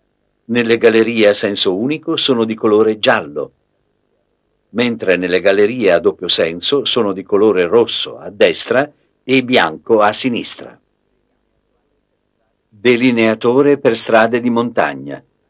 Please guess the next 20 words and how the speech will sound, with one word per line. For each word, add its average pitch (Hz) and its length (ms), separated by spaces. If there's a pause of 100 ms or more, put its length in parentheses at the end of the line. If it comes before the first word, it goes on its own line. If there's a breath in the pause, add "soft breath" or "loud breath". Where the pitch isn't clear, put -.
(760)
Viene 120 340
posto 165 360
ai 120 160
margini 117 560
della 101 280
carreggiata 120 720
su 110 160
strade 117 460
di 101 80
montagna 101 720
per 120 200
rendere 127 480
individuabile 110 880
il 87 80
tracciato 98 480
stradale 95 580 (100)
in 127 180
caso 113 420
di 110 220
innevamento. 107 840